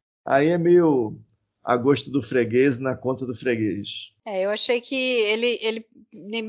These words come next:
Speaker 2: me fica passando vergonha ali, né? E aí
Speaker 1: É.
Speaker 2: depois eles também não ajudam. Na, numa das cenas, a hora que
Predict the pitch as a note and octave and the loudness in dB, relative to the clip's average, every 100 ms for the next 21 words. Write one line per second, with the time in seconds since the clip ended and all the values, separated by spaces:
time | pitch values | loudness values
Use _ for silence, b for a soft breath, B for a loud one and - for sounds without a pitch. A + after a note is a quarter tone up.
0 | A#3 A#3 - C4 - B3+ - C#4 C#4+ D4+ | -4 -4 -2 0 2 0 0 0 4 4
1 | C#4 G#3 G#3 G3+ G3 F3+ E3+ E3+ E3+ F#3+ | 4 2 2 0 -2 -6 -6 -8 -4 -6
2 | - b b b G#3+ G#3+ A3+ - B3+ C4 | -8 b b b 2 4 4 4 2 2
3 | C4+ C4+ C4+ C4 C4+ C#4+ D#4 C4+ A3+ A#3+ | 0 -4 -4 -2 -4 -2 -2 -2 -2 -2
4 | G3+ F#3 F#3 F#3 F#3 F#3 - G#3+ A#3 A3 | -4 -6 -4 -4 -4 -8 -12 -4 0 0
5 | A3 - A3 A3 F#3+ G#3+ A3 A3+ - A3+ | 0 0 -2 -2 0 2 2 0 -4 -4
6 | A3+ | -4